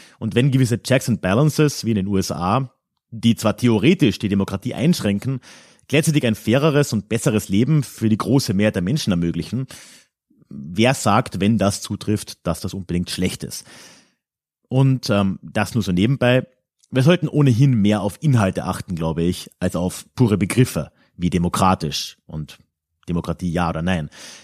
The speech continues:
Weil immerhin haben wir im einundzwanzigsten Jahrhundert ja auch einen merkwürdigen Punkt erreicht, wo sich so ziemlich jedes Regime, wirklich fast schon egal wie autokratisch es regiert wird,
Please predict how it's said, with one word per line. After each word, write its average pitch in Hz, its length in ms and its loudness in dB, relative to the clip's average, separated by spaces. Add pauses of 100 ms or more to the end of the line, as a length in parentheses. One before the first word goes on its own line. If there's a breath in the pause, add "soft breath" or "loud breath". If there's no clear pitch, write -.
(260 loud breath)
Weil 123 100 -2
immerhin 156 340 6
haben 110 240 4
wir 107 80 6
im 104 60 2
einundzwanzigsten 98 580 0
Jahrhundert 98 640 0
ja 107 140 -2
auch 107 220 0
einen 104 260 0
merkwürdigen 120 540 2
Punkt 135 280 0
erreicht, 92 580 -2
wo 107 120 -4
sich 95 160 -6
so - 80 -6
ziemlich 151 400 0
jedes 127 340 4
Regime, 98 420 -2 (360 loud breath)
wirklich 202 260 -2
fast - 300 -2
schon 101 80 0
egal 110 460 0
wie 92 100 -2
autokratisch 87 500 -2
es - 160 -6
regiert 90 300 -2
wird, 110 180 -2